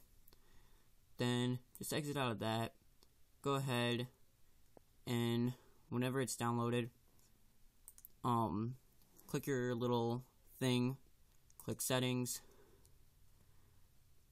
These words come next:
click set wallpaper, and then click your thing and ju-,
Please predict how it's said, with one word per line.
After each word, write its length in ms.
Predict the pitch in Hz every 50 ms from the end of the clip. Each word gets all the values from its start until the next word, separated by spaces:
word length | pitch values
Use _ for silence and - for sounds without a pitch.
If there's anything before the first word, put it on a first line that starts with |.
| - - - - - - - - - - - - - -
click 360 | - 127 123 123 120 120 -
set 480 | - - - - - 135 135 139 - -
wallpaper, 580 | 117 117 117 117 - 110 110 - 117 117 120 123 - - - - - - - - - - - - - - - - - - - - - - - - - - - - - - - - - - - - - - -
and 100 | 127 123
then 400 | 120 120 120 120 120 120 120 127 - - - - - - - - - -
click 220 | - 147 139 -
your 140 | - 143 143
thing 420 | - - 131 120 120 120 123 123 - -
and 720 | - 117 117 113 110 110 113 113 113 113 110 107 107 104 - - - - - - - - - - - - - - - - - - - - - - - - - - - - -
ju-, 140 | - - 107